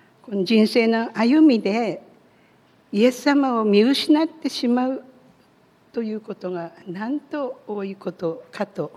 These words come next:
思うわけです。霊の目で見るのではなくて、肉の目でイエスを探したこの両親の苦労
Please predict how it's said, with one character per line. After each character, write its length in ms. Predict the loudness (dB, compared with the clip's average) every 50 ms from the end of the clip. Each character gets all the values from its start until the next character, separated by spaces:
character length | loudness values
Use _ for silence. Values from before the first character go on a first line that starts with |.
| -12
思 220 | -8 -4 -4 -4 -4
う 60 | -6
わ 100 | -8 -12
け 140 | -12 -12 -14
で 140 | -10 -10 -10
す。 240 | -12 -12 -16 -18 -18 _ _ _ _ _ _ _ _ _ _ _ _ _ _ _ _ _ _ _ _ _ _ _ _ _ _ _ _ _ _ _ _ _ _ _ _ _ _ -20 -20 -20 -20 -20 -16 -10
霊 380 | -4 2 4 4 6 6 6 4
の 160 | 4 0 0
目 180 | 0 0 0
で 260 | 2 2 2 0 0 -2
見 120 | -4 -4 -4
る 120 | -2 -2
の 160 | -2 -2 -2
で 140 | -2 -2 -4
は 120 | -4 -4 -4
な 140 | -6 -8
く 120 | -8 -12 -18
て、 460 | _ -6 -2 -2 -2 -2 -4 -10 -20 -20 -20 -20 -20 -20 -20 -20 -20 -20 -20 _ _ _ _ _ 0
肉 360 | 2 2 2 2 2 0 2
の 140 | 2 4 4
目 180 | 4 4 4
で 440 | 2 0 0 0 -2 -2 -4 -6 -18 -20 -20 _ -14 -14 -14 -14 -16 -20 -20 -20 -20 -20 -20 -20 -20 _ _ _ _ _ -6
イ 100 | -2 -2
エ 40 | -2
ス 220 | -2 -4 -8 -8 -6
を 200 | -6 -6 -8 -10 -18 -20 -20 -20 -20 -20 -20 -20 -20 -20 _ _ _
探 340 | -14 -10 -8 -6 -4 -6 -6
し 160 | -6 -8 -14
た 220 | -10 -10 -10 -10 -10 -14 _ _ _ _ _ -20 -20 -20 _ _ -20 -16 -8
こ 100 | -4 -4
の 100 | -4 -2
両 240 | 0 -2 -2 -2
親 400 | -2 -4 -4 -2 0 0 -2 -2 -8 -14 -20 _ _ _ _ _ _ _ _ _ _ _ _ _ _ _ -8
の 180 | -4 -4 -4 -4
苦 220 | -6 -8 -8 -6
労 380 | -4 -4 -2 -4 -4 -6 -8